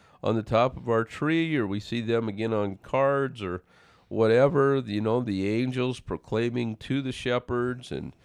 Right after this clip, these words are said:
proclaiming to us and proclaiming to others,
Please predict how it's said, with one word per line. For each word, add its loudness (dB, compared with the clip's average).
proclaiming 0
to -4
us 4
and -4
proclaiming -2
to -2
others, 0